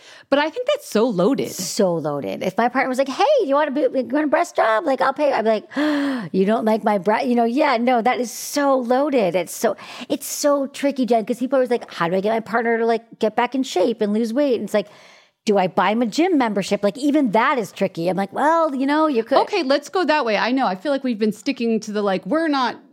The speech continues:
Speaker 1: happy with how, what if you're in a partnership and the person that you're having sex with, they have something about their body that you just don't find attractive, but you have good sex and you find them attractive?
Speaker 2: It's a
Speaker 1: Do you
Speaker 2: really
Speaker 1: just,
Speaker 2: good question.
Speaker 1: just try and ignore it, suck it up?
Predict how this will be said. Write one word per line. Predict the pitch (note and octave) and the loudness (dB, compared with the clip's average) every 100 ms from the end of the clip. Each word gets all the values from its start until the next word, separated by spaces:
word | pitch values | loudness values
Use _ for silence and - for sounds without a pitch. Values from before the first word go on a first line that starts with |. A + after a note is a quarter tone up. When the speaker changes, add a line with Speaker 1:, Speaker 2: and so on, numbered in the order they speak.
| - | -6
Speaker 1:
happy | G#3+ A#3 | -4 -2
with | A#3+ | -2
how, | B3+ A3 - - _ | -4 -6 -10 -20 _
what | F3+ D4+ A4 | 0 2 2
if | D#4+ - | -4 -2
you're | B3+ B3 | -2 2
in | G#3 | 0
a | G#3+ | 0
partnership | - G3 - F3 F#3 D#3+ E3+ - - | -2 -2 0 -2 -2 -2 -4 -6 -4
and | F3+ F#3 | 0 0
the | |
person | F3 - G4+ A4 F#3 E3+ F#3 G3 - | -2 -2 -2 -2 -2 0 -2 -4 -4
that | F#3+ | -2
you're | |
having | G3 F#3+ | 0 -2
sex | F#3+ D#3+ - | -2 -4 -2
with, | E3 E3 F#3 _ | -2 -2 -4 _
they | - C#4 | -2 -2
have | D4 A#3 | 0 -4
something | A3+ G3 | -2 -2
about | G3 G3 D#3 | 0 -2 -2
their | A#3 E4+ | -2 0
body | A#3 D#3+ D3 D3+ D3+ - - | 0 0 2 -2 -4 -8 -4
that | |
you | B3 B3+ | 0 0
just | A3+ A3 G#3 | -2 -2 -2
don't | F#3+ F#3 | -2 -2
find | F#3 F3+ E3+ | -2 0 0
attractive, | E3 C4+ D4 F3+ D3+ | -2 -2 -2 -4 -2
but | C4 | -2
you | B3 C#4 | 2 2
have | A#3 E3+ | 2 0
good | G3+ - | -2 0
sex | C4+ C4 - | -2 -2 -2
and | G3+ | -2
you | |
find | F#3 G3 F#3 | 0 -2 0
them | C#4+ | -2
attractive? | D4 - C#3 - G#2 - - - - | -2 -4 -4 -6 -10 -12 -14 -20 -12
Speaker 2:
It's | - | -2
a | |
Speaker 1:
Do | G#3 | 2
you | |
Speaker 2:
really | F3+ | 2
Speaker 1:
just, | E3+ - | 0 -2
Speaker 2:
good | |
question. | D#3+ - D3+ D3 D#3+ | -6 -4 -6 -6 -6
Speaker 1:
just | G3 - | -6 -2
try | G#3+ F#3 | -2 0
and | |
ignore | E3+ D#3+ B3 E4 | -2 -2 -2 0
it, | E4+ E4 - | -2 -4 -8
suck | - F#3+ | -4 -4
it | F3+ | 0
up? | A3 D#4 D#4 | 0 0 -4